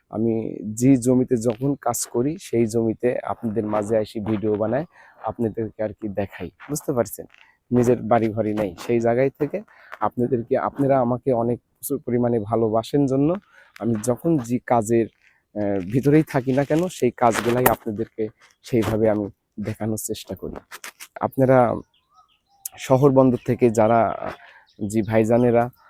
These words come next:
আহ, দেশ গ্রামে, গ্রামগঞ্জে আসতেছেন ফ্যামিলির সাথে ঈদ করার জন্য, আহ, আপনাদের যেন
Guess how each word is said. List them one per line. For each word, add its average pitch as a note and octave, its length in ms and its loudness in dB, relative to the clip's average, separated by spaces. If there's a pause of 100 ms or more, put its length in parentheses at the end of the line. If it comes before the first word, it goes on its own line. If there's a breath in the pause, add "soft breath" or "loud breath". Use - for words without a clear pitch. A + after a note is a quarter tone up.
(240 soft breath)
আহ, D#2 320 -6 (460)
দেশ B2 260 6
গ্রামে, A#2 380 4
গ্রামগঞ্জে A2+ 680 4
আসতেছেন A2 500 0 (200)
ফ্যামিলির A2+ 340 2
সাথে A2+ 260 -6
ঈদ G2+ 160 -2 (100)
করার G#2 260 2
জন্য, A2 320 -4 (480 soft breath)
আহ, - 80 -10
আপনাদের G#2+ 580 -2
যেন A2 180 0